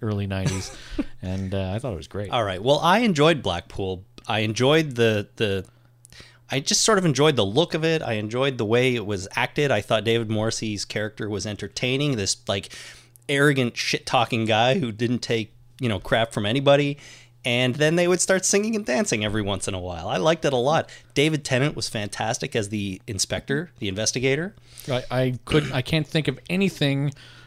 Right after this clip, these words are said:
Speaker 1: that, uh, that I liked about this show, other than, you know, just David Tennant as a person or as an actor, and I,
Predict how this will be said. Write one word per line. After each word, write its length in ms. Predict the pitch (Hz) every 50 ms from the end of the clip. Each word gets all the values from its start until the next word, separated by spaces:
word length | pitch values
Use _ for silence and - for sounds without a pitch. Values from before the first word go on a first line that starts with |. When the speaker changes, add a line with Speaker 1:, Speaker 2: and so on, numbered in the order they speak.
| - - -
Speaker 1:
that, 400 | 117 117 113 117 117 - - -
uh, 340 | 123 117 117 113 113 113 107 - - - - - - - - - - -
that 180 | 139 120 110
I 60 | 110 113
liked 340 | 110 107 117 117 110 -
about 260 | 117 104 101 98 - -
this 120 | 101 90
show, 320 | - - 107 92 90 92 -
other 220 | 127 139 156 165
than, 400 | 151 139 147 143 139 131 131 131
you 60 | 131
know, 100 | 131 123
just 300 | 113 107 131 123 - -
David 280 | - 123 127 123 120 -
Tennant 300 | - 143 127 127 127 123 -
as 340 | 117 117 120 120 117 107 - -
a 220 | 131 117 113 113 110
person 560 | - - - 143 147 131 - 120 95 80 - - - - - - - - -
or 180 | - 113 110 117
as 160 | 131 120 120
an 100 | 127 123 -
actor, 360 | 131 139 147 143 110 123 107
and 180 | 113 123 123 123
I, 80 | 127